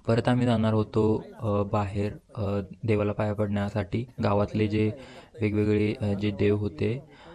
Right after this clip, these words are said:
त्या सर्वांना पाया पडून यायचा प्लॅन ठरलेला होता, पण त्या अगोदर, अ, फेटे बांधायचे होते सर्वांसाठी. So फेटे बांधणारा,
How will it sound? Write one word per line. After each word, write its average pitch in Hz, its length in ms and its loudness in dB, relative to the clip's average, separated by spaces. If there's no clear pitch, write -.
त्या 104 100 0
सर्वांना 107 480 2
पाया 104 260 0
पडून 107 340 0
यायचा 104 480 -2
प्लॅन 101 320 -2
ठरलेला 101 360 -2
होता, 101 240 -6
पण 104 180 -4
त्या 110 220 0
अगोदर, 107 680 0
अ, 101 260 0
फेटे 110 560 2
बांधायचे 101 720 -2
होते 101 300 -2
सर्वांसाठी. 101 800 -4
So 104 240 -2
फेटे 104 340 -2
बांधणारा, 107 680 0